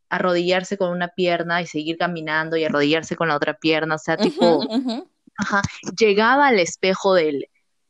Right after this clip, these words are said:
Speaker 1: del, del gimnasio y se tomaba fotos, diez fotos creo que se tomaba, y luego después de
Speaker 2: <laughs>
Speaker 1: diez minutos recién <laughs> su-, hacer la segunda parte de su rutina, y,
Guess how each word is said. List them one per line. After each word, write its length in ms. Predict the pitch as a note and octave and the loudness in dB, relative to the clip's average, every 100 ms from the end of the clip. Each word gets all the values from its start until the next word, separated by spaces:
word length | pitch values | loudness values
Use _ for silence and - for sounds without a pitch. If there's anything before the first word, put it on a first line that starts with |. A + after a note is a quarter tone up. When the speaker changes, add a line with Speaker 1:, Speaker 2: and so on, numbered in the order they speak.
| _ _ _ | _ _ _
Speaker 1:
del, 840 | G3 G3 F3+ E3+ D#3+ D#3 D3 D3 - - | 0 2 4 4 2 0 -4 -10 -14 -2
del 180 | F#3+ | -2
gimnasio 500 | F3 F#3+ F#3+ F#3 F#3+ B3+ | 0 0 2 2 0 -2
y 60 | |
se 120 | B3 | -2
tomaba 500 | - A#3+ B3 C4 A3 | 0 0 2 2 2
fotos, 400 | G3+ A#3 A#3 G#3 - | 0 0 0 -2 -6
diez 520 | G3+ D4 E4 D4+ B3+ | 0 2 4 2 2
fotos 340 | - B3 A#3+ | 0 2 4
creo 180 | G#3+ G3+ | 4 2
que 80 | F#3+ | 2
se 100 | F#3 | -2
tomaba, 400 | - F3+ F3+ F#3 - | -4 0 2 2 2
y 80 | A3+ | 4
luego 220 | B3+ A#3+ | 4 4
después 300 | B3+ F4+ C#4 | 2 2 4
de 140 | B3 D5 | 2 0
Speaker 2:
<laughs> 100 | E5+ | -4
Speaker 1:
diez 260 | A#3 D#4+ F#4+ | 2 4 6
minutos 420 | C#4 C#4 E4 E4+ | 6 4 2 2
recién 440 | D#4 A#3 C4 B3+ A3 | 2 2 4 4 2
<laughs> 20 | |
su-, 320 | - - C4 - G#4+ | 0 2 2 2 -2
hacer 300 | - A#3+ - | 0 2 4
la 100 | A#3 | 2
segunda 600 | G#3+ C4+ C#4 F4 D#4 A#3 - | 2 4 6 8 6 4 2
parte 420 | A#3 A3+ - G3 | 0 0 2 0
de 100 | F3+ | 0
su 160 | F#3 G3 | -2 -4
rutina, 500 | G3 A3 B3 A#3 G#3 G#3 | -2 0 2 0 0 -4
y, 120 | G#3 | -6